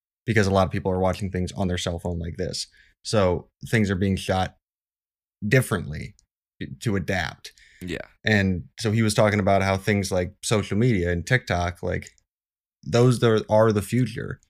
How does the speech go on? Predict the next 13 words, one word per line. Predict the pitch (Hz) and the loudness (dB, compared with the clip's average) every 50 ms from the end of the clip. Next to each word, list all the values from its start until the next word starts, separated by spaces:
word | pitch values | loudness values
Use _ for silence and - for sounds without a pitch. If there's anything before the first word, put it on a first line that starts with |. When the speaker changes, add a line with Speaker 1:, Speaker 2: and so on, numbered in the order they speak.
| _ _ _ _ | _ _ _ _
Speaker 1:
And | - 104 104 101 98 92 - | -2 0 2 2 0 0 -2
if | 104 101 - | -4 -2 -2
you | 107 110 104 98 - 151 | 0 0 0 -2 -4 -2
get | 123 117 113 | 0 2 4
on | 120 113 107 98 | 4 4 4 4
board | 95 110 120 117 110 87 | 4 4 4 4 2 2
and | 90 98 95 | 0 0 -2
accept | 90 - - - - 117 135 135 - | -2 -4 -2 0 2 2 2 2 0
that | - 104 85 | -4 -6 -4
they | - 90 | -4 -4
are | 87 85 85 | -4 -4 -6
the | 87 90 | -8 -8
future, | - - 90 87 - - 92 90 90 90 | -8 -8 -8 -8 -6 -6 -6 -6 -6 -6